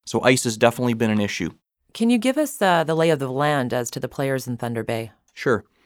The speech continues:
Speaker 1: Unlike Vancouver, where there's just one rail carrier serving individual grain terminals, both C N and C P service all the major grain facilities in Thunder Bay. Starting up north, you have Richardson's two terminals. On the other end of town, you have G three's terminal along with Superior Terminal,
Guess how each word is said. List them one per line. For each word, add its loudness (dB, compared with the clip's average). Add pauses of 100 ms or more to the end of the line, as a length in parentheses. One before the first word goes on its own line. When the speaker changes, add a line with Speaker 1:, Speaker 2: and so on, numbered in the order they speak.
(520)
Speaker 1:
Unlike 4
Vancouver, 4
where 2
there's 0
just -2
one 4
rail 6
carrier 2
serving 0
individual 0
grain 0
terminals, -2
both 6
C -2
N 4
and 2
C -2
P -4
service -2
all 6
the 0
major 0
grain 0
facilities -2
in -4
Thunder -4
Bay. -4 (320)
Starting 6
up 4
north, 4
you 2
have 4
Richardson's -2
two 0
terminals. 2 (220)
On 2
the 6
other 8
end 4
of -2
town, 4
you 2
have 2
G -2
three's -2
terminal 2
along 4
with -2
Superior 2
Terminal, -2